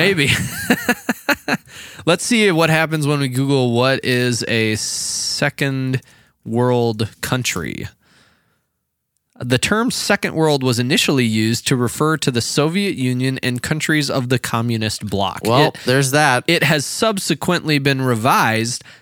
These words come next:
Speaker 1: to refer to nations that fall between first and third world countries. That seems like cheating in terms of their development status and economic indicators.
Speaker 2: I'm sure there's, like, an actual objective data point that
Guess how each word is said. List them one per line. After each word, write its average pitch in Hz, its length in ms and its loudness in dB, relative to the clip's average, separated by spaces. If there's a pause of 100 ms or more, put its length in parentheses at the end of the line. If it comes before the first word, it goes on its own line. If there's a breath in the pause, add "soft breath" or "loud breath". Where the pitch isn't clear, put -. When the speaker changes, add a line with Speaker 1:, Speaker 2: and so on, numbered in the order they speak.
(120)
Speaker 1:
to 147 140 2
refer 165 400 2
to - 140 -2
nations 131 480 0
that 123 160 0
fall 131 260 2
between 127 680 -2
first 143 360 -2
and 127 180 -2
third 127 280 -2
world 117 240 -2
countries. 104 400 -2
That 123 200 -2
seems 101 220 -6
like 82 160 -6
cheating 76 400 -4 (340 loud breath)
in 131 120 0
terms 147 320 2
of 131 140 0
their 127 120 2
development 127 600 -2
status 117 480 0
and 117 240 -2
economic 107 680 -2
indicators. 98 840 -4 (520 loud breath)
Speaker 2:
I'm 233 200 -2
sure 117 320 0
there's, 107 260 0
like, 107 120 0
an 98 60 -4
actual 101 560 0
objective 92 640 -2 (120)
data 95 300 0
point 101 440 -2
that 85 260 -2